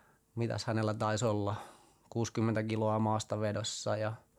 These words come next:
jalkaprässienkat on tehty sataanseitsemäänkymmeneen kiloon ja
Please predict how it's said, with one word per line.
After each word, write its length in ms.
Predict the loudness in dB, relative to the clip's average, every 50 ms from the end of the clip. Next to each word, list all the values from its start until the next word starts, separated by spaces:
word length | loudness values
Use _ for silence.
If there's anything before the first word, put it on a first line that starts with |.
| -20 _ _ -20 -20 -20 -20 -20 -20 _ -4 -2
jalkaprässienkat 1080 | 0 0 2 0 0 -2 0 -2 0 0 -2 -2 0 0 0 0 0 0 -2 -2 0
on 160 | -2 -2 -2
tehty 340 | -2 -2 -4 -4 -4 -8 -8
sataanseitsemäänkymmeneen 1600 | -6 -6 -4 -2 -2 -2 0 0 2 2 2 2 0 0 0 2 2 2 2 2 2 2 4 4 4 4 4 2 2 2 0 -2 -2
kiloon 600 | -2 -2 0 2 2 2 2 2 0 0 0 -2
ja 160 | -2 -4